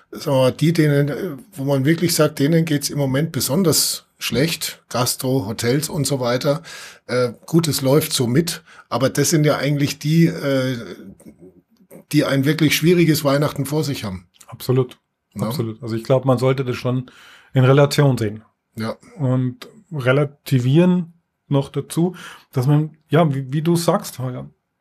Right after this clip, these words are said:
Speaker 1: Es wird Geschenke geben, es wird einen
Speaker 2: Wir sind,
Speaker 1: Christbaum geben, in den
Speaker 2: die
Speaker 1: meisten
Speaker 2: Mehrzahl der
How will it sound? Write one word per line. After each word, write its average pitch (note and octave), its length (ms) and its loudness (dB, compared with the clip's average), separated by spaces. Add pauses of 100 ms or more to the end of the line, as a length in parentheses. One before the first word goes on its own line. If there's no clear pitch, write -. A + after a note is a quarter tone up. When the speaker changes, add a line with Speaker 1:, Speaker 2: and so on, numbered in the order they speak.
(100)
Speaker 1:
Es - 100 -18
wird A#2+ 140 -12
Geschenke F3+ 440 2
geben, F#3+ 320 2
es C#3+ 140 -2
wird A#2+ 120 -6
einen B2+ 120 -6
Speaker 2:
Wir B2 60 -8
sind, B2 60 -16
Speaker 1:
Christbaum D#3 460 2
geben, F3 340 0
in - 80 -8 (120)
den - 100 -4
Speaker 2:
die D#3+ 80 6
Speaker 1:
meisten D3 140 6
Speaker 2:
Mehrzahl E3+ 280 2
der D#3+ 60 4